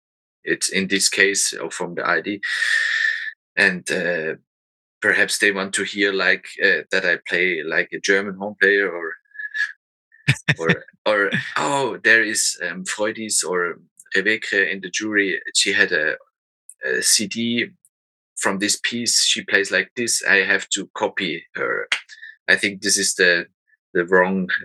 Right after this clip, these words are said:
Speaker 1: um,
Speaker 2: Mm-hmm.
Speaker 1: uh, idea. Yeah. So
Speaker 2: You have
Speaker 1: I
Speaker 2: to play like you. Yeah.
Speaker 1: Yes, you have to play like you.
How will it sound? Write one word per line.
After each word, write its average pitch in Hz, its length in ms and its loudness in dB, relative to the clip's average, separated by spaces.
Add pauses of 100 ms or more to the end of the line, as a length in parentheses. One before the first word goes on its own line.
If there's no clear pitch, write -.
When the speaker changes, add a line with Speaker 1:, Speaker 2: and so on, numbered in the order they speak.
Speaker 1:
um, 78 400 -4 (260)
Speaker 2:
Mm-hmm. 107 320 6 (800)
Speaker 1:
uh, - 920 -6
idea. 82 400 4
Yeah. 76 180 0 (520)
So - 160 -12 (480)
Speaker 2:
You 147 100 6
have 143 60 4
Speaker 1:
I - 40 -2
Speaker 2:
to 147 80 -2
play 151 200 4
like 135 260 0
you. 110 320 0 (160)
Yeah. 101 300 0 (180)
Speaker 1:
Yes, 110 380 2
you 101 80 2
have 95 140 2
to 95 100 -10
play 92 180 2
like - 240 -6
you. 135 200 -4